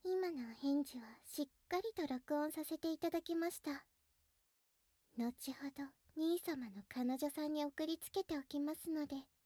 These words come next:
もう撤回できませんよ。これからは、兄様の妹兼ママ兼彼女として、兄様のすべてを管理させていただきます。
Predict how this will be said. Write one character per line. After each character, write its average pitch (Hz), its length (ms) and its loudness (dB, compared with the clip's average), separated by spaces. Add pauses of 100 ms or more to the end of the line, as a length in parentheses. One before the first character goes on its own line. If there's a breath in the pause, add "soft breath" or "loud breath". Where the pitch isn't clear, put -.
(800)
も 311 180 4
う 311 40 0
撤 269 320 -6
回 339 200 -2
で 359 100 2
き 381 140 0
ま 392 120 4
せ 403 120 0
ん 403 160 2
よ。 285 160 -12 (1900)
こ 269 100 0
れ 294 120 4
か 320 160 0
ら 349 160 8
は、 294 200 -6 (540)
兄 339 280 6
様 277 320 -4
の 202 160 -10
妹 247 540 0
兼 339 380 2 (100)
マ 311 160 2
マ 311 220 2
兼 294 420 -4 (140)
彼 349 220 2 (120)
女 370 140 4
と 285 160 -2
し - 120 -10 (120)
て、 302 160 -12 (1200)
兄 370 260 4
様 302 280 0
の 247 140 -6
す 381 200 -2
べ 403 140 2
て 320 160 2
を 269 80 -2
管 370 320 0
理 370 120 4
さ 311 140 -4
せ 285 120 -2
て 285 140 0
い 277 60 0
た 302 120 0
だ 311 120 -2
き - 140 -8
ま 311 140 -8
す。 - 140 -18